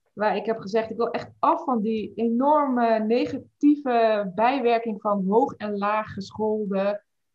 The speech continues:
Eh, zelfs, zelfs het verschil wat er wordt ge-, ervaren in de maatschappij tussen een hogeschool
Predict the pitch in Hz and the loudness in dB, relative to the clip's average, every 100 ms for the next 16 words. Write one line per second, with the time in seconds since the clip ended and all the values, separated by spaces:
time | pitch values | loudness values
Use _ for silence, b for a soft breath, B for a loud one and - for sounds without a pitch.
0 | _ 190 190 190 185 185 220 240 302 302 | _ -6 -2 0 0 -2 0 4 4 2
1 | - _ _ _ 190 - 269 339 339 226 | -10 _ _ _ -16 -4 0 0 0 -6
2 | 226 208 - 262 214 202 202 202 202 - | -6 -10 -6 -2 0 -2 0 -2 -2 -8
3 | - 196 190 165 233 311 247 202 190 190 | -10 -8 -6 -2 0 0 -2 -2 -2 -4
4 | 190 190 196 185 190 - 185 180 185 269 | -4 -8 -6 -6 -6 -8 -6 -4 0 0
5 | 285 - 214 190 170 - | 0 -6 -4 -2 -2 -6